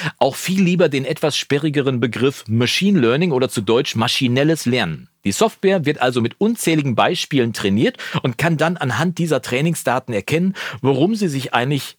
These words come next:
kümmern soll. Nerd-Modus aus. Aber während oft im Nebel bleibt, womit einzelne Plugins trainiert wurden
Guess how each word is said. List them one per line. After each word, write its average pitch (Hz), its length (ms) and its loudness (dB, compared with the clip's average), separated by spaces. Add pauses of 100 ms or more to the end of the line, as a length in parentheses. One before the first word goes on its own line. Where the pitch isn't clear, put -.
kümmern 104 300 2
soll. 73 260 -8 (300)
Nerd-Modus 110 560 0
aus. - 400 -6 (880)
Aber 147 380 0
während 151 440 0
oft - 280 -2
im 135 220 2
Nebel 160 320 2
bleibt, 117 340 0
womit 131 560 0
einzelne 123 460 0
Plugins 120 460 -4
trainiert 120 460 -2
wurden 123 460 -2